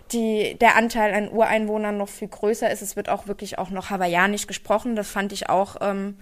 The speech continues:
sehr überraschend, habe ich nicht mitgerechnet, dass wirklich auch nicht nur Aloha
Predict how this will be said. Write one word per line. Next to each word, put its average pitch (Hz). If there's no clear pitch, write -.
sehr 214
überraschend, 214
habe 226
ich 214
nicht 233
mitgerechnet, 254
dass 208
wirklich 202
auch 196
nicht 214
nur 226
Aloha 247